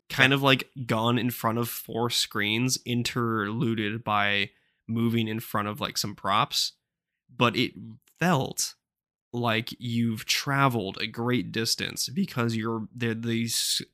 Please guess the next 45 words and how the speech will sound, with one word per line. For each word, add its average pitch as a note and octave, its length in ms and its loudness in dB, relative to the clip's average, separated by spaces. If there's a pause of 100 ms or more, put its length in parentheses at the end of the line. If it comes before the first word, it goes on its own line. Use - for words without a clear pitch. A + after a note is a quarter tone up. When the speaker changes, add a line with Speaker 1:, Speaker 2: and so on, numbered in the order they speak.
(100)
Speaker 1:
how C3+ 420 0
well A#2+ 400 2
they've A2+ 360 -2
mixed A2+ 540 -4
the A2+ 80 -4
screens A2+ 760 0
with G#2+ 360 -4 (100)
the F#2 60 -10
prop - 400 0
work, G2+ 420 -2
with A2+ 400 -4
the A#2 200 -4
movement A2+ 680 0
of, G#2+ 240 -6
like, G2+ 260 -2
'cause A#2+ 180 -2
your A#2+ 120 0
chair C#3 240 0
is B2+ 80 0
kind B2 160 -4
of, G#2+ 40 0
like, A2+ 140 -4
on G#2+ 140 2
a F#2+ 120 -2
robotic A2 480 -2
arm. G#2+ 420 0 (120)
It's A#2+ 200 0
so B2+ 160 4
seamlessly A#2+ 520 2
paired A2 320 0
with A2 160 -8
the G#2+ 140 -2
video A#2+ 500 2
and G#2 140 -2
the - 20 -6
movement G2 300 -6
of F2 60 -8
the F#2 100 -6
arm A#2 340 0
and F2 80 -2
the F2+ 60 -8
prop A2+ 300 -4
work. A2+ 260 -2
It's - 200 -8
felt - 760 -4